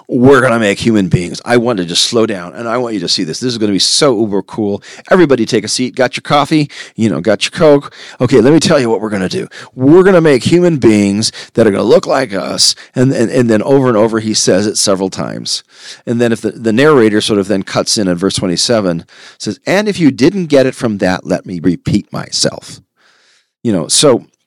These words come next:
it's this wild thing where God is super excited. He's bringing his team on in it to, to have them be there when he does it. And then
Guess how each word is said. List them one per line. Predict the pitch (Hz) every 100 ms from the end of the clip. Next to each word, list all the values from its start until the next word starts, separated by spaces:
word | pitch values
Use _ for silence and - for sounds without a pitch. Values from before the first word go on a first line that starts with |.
| _ _ _
it's | 135 101 -
this | 120 -
wild | 95 98 92 147 226 180
thing | 131
where | 92 98
God | 104 151 151 208
is | 110 85
super | - - 285 180
excited. | 135 - - 73 78 123 - - - -
He's | 135 110
bringing | 90 185 240
his | 180 -
team | - 233 254 160
on | 95 95
in | 92
it | 110
to, | - 107 - - -
to | 127
have | 135 131
them | 131 101 98 - _ -
be | 196 226
there | 147 117 101
when | 87
he | 80
does | 73 95 165 135
it. | 80 78 - - _ _ _ _ _ _ _ _ _ -
And | 127 117
then | 110 156 233 185 143 170